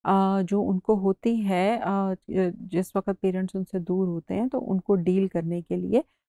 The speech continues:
उनको हेल्प होती है। ठीक है, सबसे पहले हम, अ, पेरेंट्स को कहते हैं कि वो फाइंड आउट करें एक्सेसिव सपोर्ट।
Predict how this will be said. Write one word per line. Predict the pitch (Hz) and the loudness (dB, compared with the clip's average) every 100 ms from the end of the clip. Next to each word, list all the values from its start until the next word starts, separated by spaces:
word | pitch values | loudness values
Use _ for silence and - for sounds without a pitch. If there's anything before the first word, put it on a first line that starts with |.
| _ | _
उनको | 214 214 - 262 | 4 4 4 2
हेल्प | - 208 202 - | 2 2 2 0
होती | 165 - 160 | -4 -2 -4
है। | - | -2
ठीक | - 226 262 | -2 0 0
है, | |
सबसे | 262 269 - 285 | 0 -2 -2 -2
पहले | - 220 208 | 2 4 4
हम, | 214 214 226 _ _ _ - | 2 2 2 _ _ _ 0
अ, | 214 | 0
पेरेंट्स | 208 208 208 208 - | 4 6 6 4 2
को | 220 | -2
कहते | - 190 - 190 | 2 2 2 2
हैं | 202 220 | 2 0
कि | - | -2
वो | 226 190 208 220 | -2 2 4 4
फाइंड | - 202 226 220 | 2 0 2 2
आउट | 208 190 | 2 0
करें | - 185 233 - | -4 -2 -2 -4
एक्सेसिव | - - 196 - 196 | -8 -8 -6 -4 -6
सपोर्ट। | - 190 - 165 - | -6 -8 -2 -2 -4